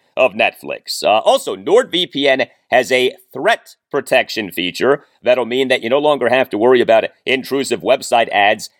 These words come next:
and malware. Even if you download an infected file, threat protection kicks in and deletes the file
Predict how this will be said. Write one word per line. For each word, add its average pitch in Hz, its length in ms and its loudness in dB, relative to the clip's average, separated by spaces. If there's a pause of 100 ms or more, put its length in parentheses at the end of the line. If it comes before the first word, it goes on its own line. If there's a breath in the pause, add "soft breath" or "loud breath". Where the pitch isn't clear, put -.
and 113 280 -2
malware. 104 560 -4
Even 233 300 0
if 220 300 -2
you 131 120 -8
download 101 580 -2 (200)
an 117 140 0
infected 110 500 -4
file, 95 460 2 (160)
threat 143 320 -2
protection 113 560 -2
kicks - 320 -4
in 101 220 0 (200)
and 127 180 -2
deletes 123 460 -2
the 107 120 -2
file 87 500 2